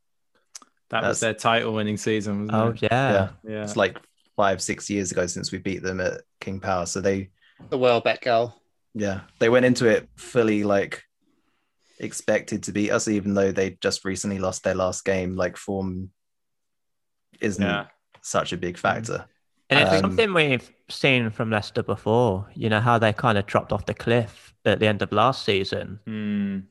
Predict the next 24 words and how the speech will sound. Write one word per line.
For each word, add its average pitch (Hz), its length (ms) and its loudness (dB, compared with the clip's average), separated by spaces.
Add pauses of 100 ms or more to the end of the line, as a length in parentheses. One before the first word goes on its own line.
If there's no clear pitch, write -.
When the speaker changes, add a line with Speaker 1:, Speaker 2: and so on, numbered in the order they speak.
Speaker 3:
Um, 101 340 2
obviously, 104 240 -2
that's 107 180 0
the 104 140 0
reason 104 360 0
that 98 180 -6
they're 104 160 4
in 139 120 2
the 120 100 4
Europa 95 420 2
League 95 340 0
is, - 380 -8 (220)
you 113 100 2
know, 113 140 4
they 98 120 0
conceded 107 520 0
that - 380 0
place 117 320 2
to 127 140 2
United 113 640 2
really 107 200 0
late 110 200 2
on. 113 320 0 (480)
Speaker 1:
Yeah. 101 380 -2